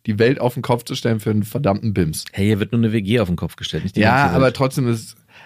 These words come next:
Speaker 1: ist die Wahrheit nicht das Beste dann? Ich würde, glaub ich, das folgendermaßen machen, aber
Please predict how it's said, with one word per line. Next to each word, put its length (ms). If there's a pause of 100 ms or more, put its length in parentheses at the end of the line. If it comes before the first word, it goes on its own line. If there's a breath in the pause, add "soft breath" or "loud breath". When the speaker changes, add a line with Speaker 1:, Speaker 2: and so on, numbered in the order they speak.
(140 loud breath)
Speaker 1:
ist 260
die 100
Wahrheit 200
nicht 140
das 120
Beste 440 (160)
dann? 280 (380 soft breath)
Ich 200
würde, 180
glaub 260
ich, 180
das 160
folgendermaßen 640
machen, 220
aber 240